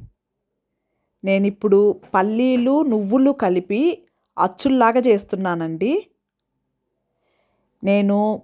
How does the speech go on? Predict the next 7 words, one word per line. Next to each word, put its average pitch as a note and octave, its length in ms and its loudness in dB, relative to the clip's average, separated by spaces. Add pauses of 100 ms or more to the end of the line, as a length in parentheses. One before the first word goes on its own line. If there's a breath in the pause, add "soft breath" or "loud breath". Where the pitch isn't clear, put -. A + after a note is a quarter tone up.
(280)
పొట్టుండేటి, A3+ 840 2 (220)
నువ్వులు A3+ 400 -2 (140)
పొట్టుండే A#3 520 2 (600)
పల్లీలు A3 440 -2 (120)
తీసుకున్నాను, F#3+ 680 -4 (2250)
మంచిది G#3+ 520 0
అనేసి F#3 340 -4